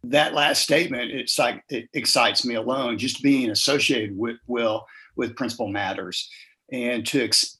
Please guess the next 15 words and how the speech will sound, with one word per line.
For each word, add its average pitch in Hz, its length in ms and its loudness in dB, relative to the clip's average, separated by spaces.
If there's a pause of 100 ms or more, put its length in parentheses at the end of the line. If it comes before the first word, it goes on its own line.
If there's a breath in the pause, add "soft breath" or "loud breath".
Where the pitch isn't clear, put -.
(120)
to 143 160 2
expand 135 720 0
that, 90 340 -4
because 120 680 0 (280 loud breath)
I 131 100 4
know 175 420 6
the 147 140 4
busyness 123 1000 4
of 120 560 2 (100)
the 110 180 -6
role 123 680 0
of 117 500 0 (200)
a 117 40 -14
campus - 760 0
leader. 113 500 -2